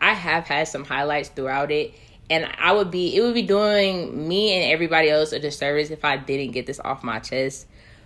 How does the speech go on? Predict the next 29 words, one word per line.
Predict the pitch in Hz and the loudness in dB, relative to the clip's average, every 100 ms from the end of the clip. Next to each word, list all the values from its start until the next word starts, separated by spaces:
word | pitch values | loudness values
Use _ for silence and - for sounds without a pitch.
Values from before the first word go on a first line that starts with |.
| - | -4
But | 147 143 - | 0 0 2
first | 151 180 214 | 2 2 4
things | 214 185 | 2 0
first, | - 139 143 147 - - - - - - - - - - - - - - | -4 -2 0 -2 -6 -10 -18 -20 -20 -20 -20 -20 -20 -20 -20 -20 -14 2
I'm | 185 202 - | 4 4 0
thankful | - 247 349 - 359 359 339 | 6 6 6 2 2 4 2
for | 320 285 262 233 202 180 160 | -2 4 6 8 8 6 2
s-, | - - - - - - | -4 -8 -14 -20 -14 -2
some | 226 220 | 2 2
of | 202 | 4
the | 180 | 2
amazing | 160 156 180 175 | 4 4 4 0
things | 175 175 | -2 0
that | 165 | 0
have | 165 156 | 0 -2
been | 147 | -4
formed | 147 151 156 160 - | -4 -2 0 0 -2
in | 147 135 | -4 0
wake | 139 147 | 0 0
of | 120 156 | -2 -2
the | 156 | -4
quarantine | - 147 151 147 151 147 | -2 0 -2 -4 -6 -6
and | 147 | -6
how | 147 131 139 | -4 -2 -2
we | 143 135 120 | -2 -4 -2
interact | 143 131 147 120 | -2 -2 -2 -6
with | 135 | -8
one | 143 | -6
another. | 139 131 127 135 135 | -6 -6 -4 -4 -6